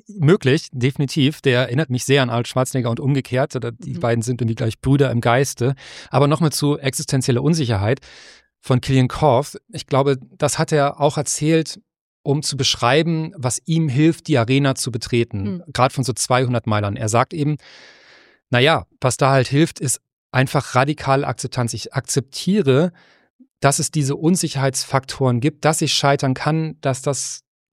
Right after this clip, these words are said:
Speaker 1: ganz platt gesagt, das Wetter schlecht wird oder so. Das kann ich alles nicht beeinflussen. Mein ganzes Leben und auch mein Läuferleben lebe ich mit dieser existenziellen Unsicherheit und akzeptiere das aber, dass ich mich, ich, alles, was ich tun kann, ist mich bestmöglich vorbereiten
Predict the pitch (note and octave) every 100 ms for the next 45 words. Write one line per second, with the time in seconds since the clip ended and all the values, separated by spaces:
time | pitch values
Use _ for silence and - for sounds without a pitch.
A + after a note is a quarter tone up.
0 | _ _ _ - A#2 B2+ - B2 B2 A#2+
1 | - C3 C3 - B2+ C3 - C3 C3+ D3
2 | B2+ B2+ - D#3+ D#3+ F#3+ F3 D#3 - C3+
3 | E3 - D3 - C3 - - - _ _
4 | _ C#3+ C3+ D3 G#3 - - D3+ E3+ C#3+
5 | A#2 B2+ _ _ - E3 D3 C3+ C#3 B2
6 | B2+ E3 C#3+ B2 B2+ C3 A#2+ D3+ D#3+ -
7 | C3+ D3 C3 B2+ C#3 C3+ C#3 - C3 C3+
8 | B2 B2+ - _ D3 F#3+ C#3+ A#2+ A#2 C3+
9 | B2 - C3 - - G#3+ C#3 A2+ - -
10 | A2 C#3 D#3+ - - - _ - B2+ -
11 | E3 - D#3 C3+ - _ _ _ - -
12 | - F#3+ G#3 E3+ - F3+ D#3 C#3+ C#3 -
13 | C#3+ C#3+ C3+ A#2+ F3 D#3+ D3 D3 D#3